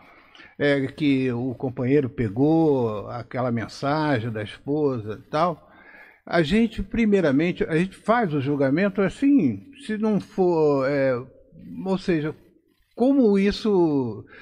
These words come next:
aconteceu. O caso de Jesus na, na, na passagem da, da mulher adulta. Primeiro,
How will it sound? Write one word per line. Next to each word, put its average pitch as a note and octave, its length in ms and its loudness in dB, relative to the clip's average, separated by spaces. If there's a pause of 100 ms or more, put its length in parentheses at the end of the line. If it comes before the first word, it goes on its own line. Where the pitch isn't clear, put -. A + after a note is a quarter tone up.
(160)
aconteceu. F#3+ 560 0
O A#3+ 40 -2
caso C4+ 300 0
de A#3+ 120 0
Jesus F#3 560 2
na, C#3 640 -4 (480)
na, C#3 300 0
na C#3+ 100 2
passagem D3 600 0
da, C#3+ 160 2
da C3+ 160 0
mulher C#3 260 4
adulta. A2+ 460 -2
Primeiro, C4+ 540 2